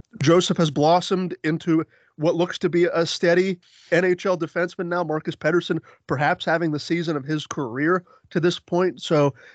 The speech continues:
uh, the Penguins' defense largely stays intact with the addition of a player that we will get to momentarily. But, Robbie, you mentioned it in, in your discussion there. A precursor to the Granlund deal was the trade of center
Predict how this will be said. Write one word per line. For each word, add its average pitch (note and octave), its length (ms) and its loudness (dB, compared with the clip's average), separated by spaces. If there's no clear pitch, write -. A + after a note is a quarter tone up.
uh, D#3+ 140 4
the E3 80 -4
Penguins' F3+ 400 0
defense F3+ 460 -2
largely G#3+ 500 0
stays G#3+ 360 -4
intact F#3+ 680 -4
with F3 420 0
the A#3+ 280 2
addition A3+ 440 0
of F3+ 120 0
a E3+ 40 -2
player F#3 320 2
that F3 120 2
we E3 80 4
will D#3+ 100 2
get D#3 240 0
to E3 160 0
momentarily. D#3 760 0
But, D#3+ 120 -2
Robbie, E3 320 4
you F3+ 100 0
mentioned F3+ 400 2
it F3+ 220 2
in, D#3+ 260 2
in D#3+ 100 0
your D#3+ 200 2
discussion D3+ 560 -2
there. C#3 240 2
A D#3+ 80 0
precursor G#3+ 640 0
to - 100 -4
the D3+ 120 0
Granlund E3 440 2
deal B2+ 220 -4
was D3 160 -2
the D3+ 100 -2
trade G3+ 540 -2
of D3 440 2
center F3+ 640 0